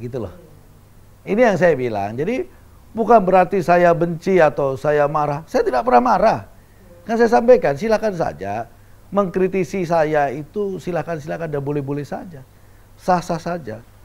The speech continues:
asalkan sesuai dengan fakta, sehingga saya bisa memperbaiki diri, gitu. Karena kalau tidak,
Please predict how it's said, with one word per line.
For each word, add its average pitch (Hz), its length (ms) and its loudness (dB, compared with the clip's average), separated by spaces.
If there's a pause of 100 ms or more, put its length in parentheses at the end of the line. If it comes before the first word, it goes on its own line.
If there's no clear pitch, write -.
(540)
asalkan 139 720 -2 (240)
sesuai 135 320 -8
dengan 139 80 -10
fakta, 147 480 -14 (560)
sehingga 175 240 -2
saya 214 160 0
bisa 190 240 -2
memperbaiki 196 540 -4
diri, 185 340 -10 (640)
gitu. 101 240 -12 (640)
Karena 180 160 -2
kalau 233 240 4
tidak, 127 640 -2